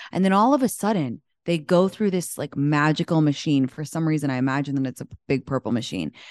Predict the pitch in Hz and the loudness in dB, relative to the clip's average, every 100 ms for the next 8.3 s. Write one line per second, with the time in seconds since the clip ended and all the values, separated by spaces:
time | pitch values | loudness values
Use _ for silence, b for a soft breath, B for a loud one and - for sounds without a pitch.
0 | B - 165 - 240 240 190 - 147 135 | B -4 -2 -2 2 4 4 2 -2 -4
1 | - 170 170 175 170 - 160 156 143 131 | -6 -4 0 0 -2 -4 -2 -2 -4 -8
2 | - - 175 170 160 160 151 147 135 117 | -10 -6 -2 -2 -2 -2 -2 -2 -2 -4
3 | 101 90 - 214 220 202 180 151 110 - | -4 -4 0 0 0 -2 -2 -2 -4 -4
4 | - 214 202 196 190 - B B - 156 | -2 4 4 4 2 -2 B B -6 -4
5 | 143 139 135 139 - - 214 208 208 196 | -2 -2 -4 -4 -6 2 4 6 4 4
6 | 190 233 247 - 269 233 196 196 185 165 | 0 0 -2 -2 -2 0 -2 0 0 0
7 | 151 - - 156 156 - 131 139 147 156 | -2 -8 -4 -2 -2 -4 -6 -4 -2 -2
8 | 170 170 143 | -2 -2 -2